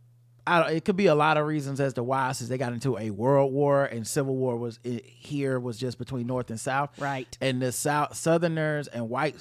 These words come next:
Speaker 1: white Southerners will always feel a reverence for those men. I remember we had an episode, I don't remember the title, it's a long time ago, but where I had an epiphany about the, the, the Confederate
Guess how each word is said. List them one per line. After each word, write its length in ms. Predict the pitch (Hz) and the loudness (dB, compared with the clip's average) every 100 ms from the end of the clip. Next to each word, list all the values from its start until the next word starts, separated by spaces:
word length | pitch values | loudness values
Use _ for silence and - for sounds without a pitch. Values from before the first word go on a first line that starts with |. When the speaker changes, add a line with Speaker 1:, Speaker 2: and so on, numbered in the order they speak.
| 123 | -10
Speaker 1:
white 320 | 127 160 123 | -2 0 0
Southerners 560 | - 110 107 107 110 - _ _ _ _ _ 135 | -4 -6 -6 -8 -10 -14 _ _ _ _ _ -2
will 180 | 151 | 0
always 520 | 101 135 160 165 156 - | 2 4 6 6 4 2
feel 240 | 160 143 | 0 0
a 60 | 127 | 0
reverence 720 | 131 175 127 120 123 - - _ | 2 2 2 -4 -6 -12 -18 _
for 240 | 147 147 | -4 0
those 280 | 139 131 120 | 2 0 0
men. 260 | 143 170 127 | -2 -2 -2
I 80 | |
remember 260 | 127 139 147 | -2 -2 -2
we 80 | 147 | -2
had 140 | 131 | -4
an 80 | 117 | -4
episode, 760 | 123 - 139 135 120 117 120 - | -6 -6 -6 -4 -2 -2 -2 -6
I 140 | 95 120 | -8 -6
don't 180 | 123 | -6
remember 220 | 131 127 117 | -4 -4 -6
the 80 | |
title, 280 | 117 113 113 | -4 -4 -4
it's 120 | 110 | -6
a 40 | 113 | -6
long 260 | 120 127 | -4 -4
time 280 | 123 127 123 | -6 -6 -6
ago, 320 | 104 104 104 - - - - - - | -6 -8 -8 -10 -18 -20 -20 -20 -2
but 140 | 123 | 0
where 180 | 123 135 | 2 2
I 100 | 143 | 2
had 120 | 135 | 2
an 100 | 127 | 0
epiphany 520 | 120 - 175 - 143 123 | 0 2 2 2 -2 -2
about 420 | 113 123 110 - _ _ | 0 -2 -2 -6 _ _
the, 560 | 123 123 120 117 117 - 120 | -6 -2 -2 -4 -6 -8 -8
the, 240 | 120 113 | -6 -6
the 160 | 110 120 | -8 -8
Confederate 760 | 120 - 139 135 127 123 | -8 -2 0 0 0 -2